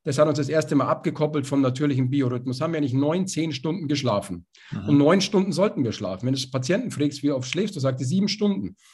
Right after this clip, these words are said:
Speaker 1: So, wenn du sechs Stunden nur schläfst, eine Woche lang, fühlt sich dein Körper, als wenn du ein Promille im Körper hättest. Jetzt gibt's auch viele, die sagen, dass "Ich laufe seit zehn Jahren so rum." Aber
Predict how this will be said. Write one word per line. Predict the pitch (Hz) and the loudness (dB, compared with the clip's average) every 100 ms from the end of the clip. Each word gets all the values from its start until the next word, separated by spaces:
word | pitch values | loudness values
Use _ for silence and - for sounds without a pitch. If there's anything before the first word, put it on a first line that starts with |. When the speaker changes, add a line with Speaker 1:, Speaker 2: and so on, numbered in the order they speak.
| - | -14
Speaker 1:
So, | - 160 | -2 2
wenn | 165 | 2
du | |
sechs | 135 208 - | 4 2 2
Stunden | - 202 196 | 2 2 4
nur | 139 113 | 2 2
schläfst, | 113 135 - _ _ _ _ _ _ _ _ _ _ | 0 -2 -4 _ _ _ _ _ _ _ _ _ _
eine | 180 202 190 | 6 6 6
Woche | 120 123 | 2 2
lang, | 127 214 - _ - | 2 0 -10 _ 0
fühlt | 175 175 | 2 2
sich | 170 | 4
dein | 147 131 | 4 4
Körper, | 156 214 196 | 6 6 4
als | 139 | 2
wenn | 147 | 0
du | 135 131 | -2 0
ein | 180 240 | 0 2
Promille | 196 180 202 180 | 2 2 2 -2
im | |
Körper | 123 110 - | -4 -6 -4
hättest. | 92 92 90 - _ _ - - | -6 -8 -12 -16 _ _ -20 -4
Jetzt | 127 - | 0 4
gibt's | 190 156 | 6 6
auch | 131 | 8
viele, | 175 | 8
die | 160 | 8
sagen, | 135 151 151 | 8 8 8
dass | 139 | 4
"Ich | 131 | 4
laufe | 131 127 | 4 4
seit | 123 - | 2 2
zehn | 120 107 | 2 2
Jahren | 180 220 | 2 2
so | 139 | 0
rum." | 98 95 98 _ _ - _ _ _ _ | -2 -4 -8 _ _ -20 _ _ _ _
Aber | 131 147 | -2 -2